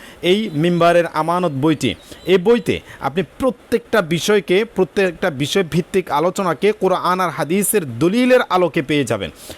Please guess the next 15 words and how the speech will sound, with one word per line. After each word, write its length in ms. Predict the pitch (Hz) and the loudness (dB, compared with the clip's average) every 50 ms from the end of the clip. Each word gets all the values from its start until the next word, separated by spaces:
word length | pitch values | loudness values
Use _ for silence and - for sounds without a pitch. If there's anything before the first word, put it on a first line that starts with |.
| - - - | -18 -6 -2
তো 120 | 196 208 208 - - | 0 0 0 0 0
এই 220 | 196 226 254 262 240 | 0 2 2 2 2
বইটি 380 | 185 185 220 220 - 202 208 | 2 2 0 0 0 -2 -4
সংগ্রহ 400 | - - 214 208 196 196 196 202 | -4 -2 -2 -2 0 0 0 0
করতে 360 | 190 220 202 - - 202 147 | 0 -2 -4 -2 -2 -2 -2
খুব 260 | - - 170 202 175 139 123 | -2 -2 -4 -4 -4 -4 -4
দ্রুত 240 | 131 165 226 202 208 | -2 0 0 0 0
ক্যাপশনে 540 | 156 113 - 165 165 165 - - 202 202 190 | 0 -2 -2 -2 -4 -2 -2 -2 -2 -2 0
দেওয়া 180 | 196 196 196 | 0 0 0
নাম্বার 320 | 196 196 190 180 190 196 202 208 - - - - - 104 101 104 | 0 0 0 2 2 2 2 0 -4 -18 -20 -14 -10 -8 -4 -2
জিরো 220 | 160 185 196 196 | 0 0 2 4
ওয়ান 280 | 196 190 180 185 185 180 - - | 4 4 2 2 0 -4 -4 -4
এইট 200 | 170 190 190 - | -2 -2 -2 -2
সেভেন 340 | - - - 190 175 185 185 | -4 -4 -2 -2 -2 0 0
ওয়ান 280 | 180 175 175 170 170 | 0 0 0 0 0